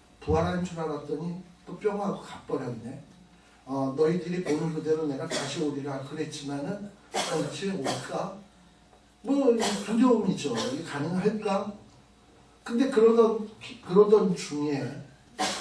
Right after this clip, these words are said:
마가의 다락방에서 기도하다 보니까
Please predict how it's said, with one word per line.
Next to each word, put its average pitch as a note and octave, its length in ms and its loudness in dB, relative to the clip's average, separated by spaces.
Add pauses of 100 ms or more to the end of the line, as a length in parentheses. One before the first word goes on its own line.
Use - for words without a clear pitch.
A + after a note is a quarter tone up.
(120)
마가의 F3+ 400 2
다락방에서 D3+ 640 -4
기도하다 C#3 600 -6
보니까 A#2+ 540 -8